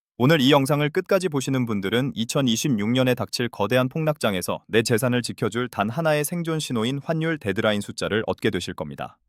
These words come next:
자, 그럼 본격적으로 첫 번째 진실부터 파헤쳐 보겠습니다. 요즘 환율이 천삼백 원대 중반에서 이상하리만큼 잠잠하죠.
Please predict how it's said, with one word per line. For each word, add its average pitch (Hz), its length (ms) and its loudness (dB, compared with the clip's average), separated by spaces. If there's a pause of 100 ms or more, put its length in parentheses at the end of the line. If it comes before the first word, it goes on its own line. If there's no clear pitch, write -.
(180)
자, 139 140 8
그럼 165 180 4
본격적으로 160 600 2
첫 196 160 0
번째 202 280 2
진실부터 131 520 2
파헤쳐 160 340 2
보겠습니다. 90 720 -4
요즘 120 220 2
환율이 160 360 2
천삼백 196 480 2
원대 165 260 2
중반에서 120 540 2
이상하리만큼 131 760 0
잠잠하죠. 95 640 0